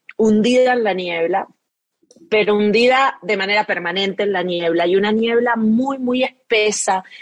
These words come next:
que tiene la sensación de estar vadeando por un pantano. Esa era la, la sensación que yo quería transmitir o lograr transmitir, ¿no? Y esta fue la primera imagen,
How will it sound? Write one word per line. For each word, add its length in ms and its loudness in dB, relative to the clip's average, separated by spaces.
que 120 -2
tiene 200 4
la 140 2
sensación 1040 -2
de 60 -2
estar 260 -2
vadeando 480 2
por 140 0
un 120 -6
pantano. 680 -4
Esa 340 0
era 260 2
la, 320 -2
la 180 -6
sensación 640 -2
que 80 2
yo 100 -2
quería 340 0
transmitir 760 -2
o 140 0
lograr 600 2
transmitir, 680 -2
¿no? 240 -4
Y 100 0
esta 340 0
fue 160 0
la 100 2
primera 400 -2
imagen, 640 -2